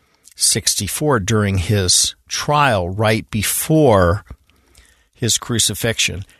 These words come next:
This is a clear reference to the Messiah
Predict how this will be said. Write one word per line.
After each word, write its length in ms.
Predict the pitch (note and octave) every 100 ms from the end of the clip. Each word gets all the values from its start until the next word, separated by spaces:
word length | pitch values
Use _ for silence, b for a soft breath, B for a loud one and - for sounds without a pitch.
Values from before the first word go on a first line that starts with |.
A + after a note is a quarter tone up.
| b -
This 180 | D3 F#3+
is 140 | E3+
a 140 | D3 A2
clear 600 | - - - F#3 A3+ B3
reference 880 | G3 C#3 G#2 - F#2 D#2+ - - - _ b b b b b b -
to 440 | C#3+ C3 A#2+ A#2 A2+ b b b b
the 60 | A#2+
Messiah 1000 | A#2 A2+ - - D#3 D#3+ D#3 B2 E2+ E2+